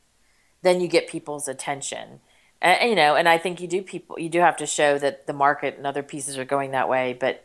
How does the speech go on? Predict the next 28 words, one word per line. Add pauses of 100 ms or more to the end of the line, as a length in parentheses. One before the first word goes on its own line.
(200)
but
that,
you
know,
it, (520)
there's
gonna
be
some
that
pay
attention
and
some
that
don't,
right?
I
mean,
that's,
that's
just
gonna
be
the
way
that
is.